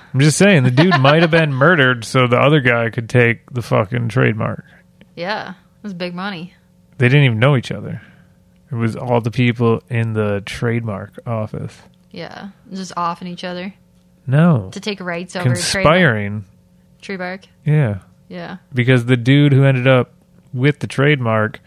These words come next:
Speaker 1: got the money from a condo that was put up as collateral, which was owned by a bridge and iron company, which was heavily invested in by one of the guys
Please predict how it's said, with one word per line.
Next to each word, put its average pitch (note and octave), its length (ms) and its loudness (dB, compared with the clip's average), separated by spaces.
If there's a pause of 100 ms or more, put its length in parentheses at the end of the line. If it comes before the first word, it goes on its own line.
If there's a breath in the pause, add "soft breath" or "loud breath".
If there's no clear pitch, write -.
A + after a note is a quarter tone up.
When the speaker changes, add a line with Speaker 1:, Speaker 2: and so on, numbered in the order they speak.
(720 soft breath)
Speaker 1:
got C#3 280 0
the C#3 60 2
money B2 600 2 (160)
from A#2 580 -2
a B2 80 -8
condo D3+ 680 2
that A2+ 160 -2
was A#2+ 120 -6
put A#2 300 2
up G#2 300 -2 (680)
as A#2 120 -4
collateral, A#2+ 1080 0 (220)
which C#3 240 -4
was A#2+ 140 -4 (100)
owned D3 720 4
by A#2 500 2
a A2+ 200 -4
bridge C3 420 2
and A2+ 200 -4
iron D#3 360 2
company, A2 600 0 (680 soft breath)
which B2+ 460 2
was A#2 140 -2
heavily B2+ 360 2
invested A#2+ 560 0
in A#2 340 -4
by B2+ 300 2
one A#2+ 160 0
of A2+ 60 0
the A2+ 80 -2
guys A2 460 0